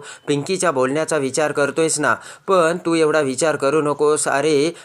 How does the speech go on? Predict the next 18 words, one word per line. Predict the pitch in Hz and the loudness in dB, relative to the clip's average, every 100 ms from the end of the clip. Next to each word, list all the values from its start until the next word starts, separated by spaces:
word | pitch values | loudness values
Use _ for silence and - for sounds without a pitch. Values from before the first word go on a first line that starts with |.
| - | -6
मला | 131 147 175 | -2 0 0
वाटतंय | 165 160 165 | 0 0 -2
की | 147 156 | -2 -2
त्या | 151 | -4
पिंकीच्या | 143 131 123 160 156 | -4 -6 -6 -4 -2
बोलण्यात | 143 143 147 143 | 0 0 -2 -4
काहीच | 131 123 147 151 | -4 -2 -2 0
अर्थ | 143 135 | 0 -2
नाहीये, | 143 139 139 143 | -2 0 0 0
तू | 143 | -2
तिच्याकडे | 131 127 143 139 139 | -6 -4 -2 0 -2
लक्षच | 120 107 147 131 | -2 -2 -4 0
देऊ | 139 139 | 0 0
नकोस." | 135 135 127 113 - - | -2 0 0 0 -4 -4
मधू | 156 175 208 | -2 0 0
म्हणते | 190 180 | -2 -4
की | 151 190 | -8 -10
ती | 180 | -8